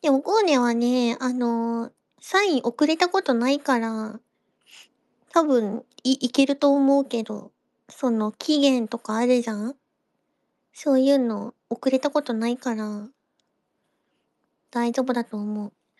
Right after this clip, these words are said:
コロさんにコメントが読まれますように。コロさんかわいいよ。読んだよ。ね、みんな隣にいるんだね。 <clears throat> 女コロニスキーの画像アップ嬉しかった。あ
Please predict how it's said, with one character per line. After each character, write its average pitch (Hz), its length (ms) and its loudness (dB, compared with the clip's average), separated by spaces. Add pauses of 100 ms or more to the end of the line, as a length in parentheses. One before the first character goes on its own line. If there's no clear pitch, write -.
(320)
コ - 160 -4
ロ 302 120 0
さ 311 160 2
ん 269 80 4
に 240 80 0
コ 254 140 -8
メ 240 180 2
ン 262 60 -4
ト 285 120 0
が 277 100 0
読 254 180 0
ま 262 120 0
れ 277 100 4
ま 294 120 2
す 320 160 -4
よ 269 220 2
う 247 60 0
に。 254 320 0 (220)
コ 277 140 0
ロ 285 100 -2
さ 294 160 0
ん 240 100 0
か 247 160 -4
わ 233 120 0
い 285 180 2
い 254 60 2
よ。 240 180 -2 (680)
読 240 200 4
ん 220 60 2
だ 208 100 0
よ。 233 460 0 (1700)
ね、 240 120 2
み 240 160 4
ん 262 60 4
な 285 100 2
隣 277 440 2
に 277 180 2
い 277 40 2
る 285 120 2
ん 277 80 0
だ 240 120 -2
ね。 202 300 -8 (1120)
<clears throat> 349 480 2 (1000)
女 285 300 4
コ 311 140 2
ロ 302 80 4
ニ 302 180 2
ス - 120 -8
キ 285 140 0
ー 269 100 4
の 233 260 -2
画 240 220 -2
像 262 160 2 (100)
ア 311 40 2
ッ - 100 2
プ 277 120 -4
嬉 254 160 2
し 262 60 -16
か - 80 -18
っ - 40 -20
た。 - 100 0
あ 370 40 2